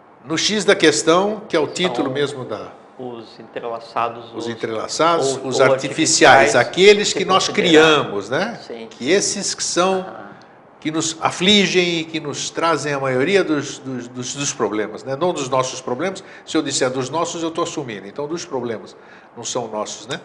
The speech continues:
Speaker 2: Os problemas da humanidade.
Speaker 1: Exatamente. Então, são nossos. Na verdade, são. Mas a gente usando o nosso, a gente toma posse daquele e eu não quero
Speaker 2: É, e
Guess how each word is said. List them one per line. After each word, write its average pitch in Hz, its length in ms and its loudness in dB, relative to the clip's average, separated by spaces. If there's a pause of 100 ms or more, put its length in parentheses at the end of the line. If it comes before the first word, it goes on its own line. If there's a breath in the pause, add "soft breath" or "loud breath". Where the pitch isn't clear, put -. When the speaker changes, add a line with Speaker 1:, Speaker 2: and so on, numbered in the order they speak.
Speaker 2:
Os - 60 -20
problemas 135 440 -8
da 127 120 -10
humanidade. 135 500 -12
Speaker 1:
Exatamente. 117 720 -8
Então, 123 200 -6
são 247 200 -2
nossos. 139 480 2
Na 117 80 -12
verdade, 139 320 -6
são. 120 240 -8
Mas - 160 -10
a 123 80 -8
gente 147 240 -10
usando 135 280 -6
o 127 40 -6
nosso, 147 300 -6
a 131 240 -2
gente 135 140 -8
toma 135 240 0
posse 127 320 2
daquele 120 360 -2
e - 20 -2
eu 131 60 -2
não 127 60 -10
quero 123 160 -2
Speaker 2:
É, 180 80 -2
e - 20 -2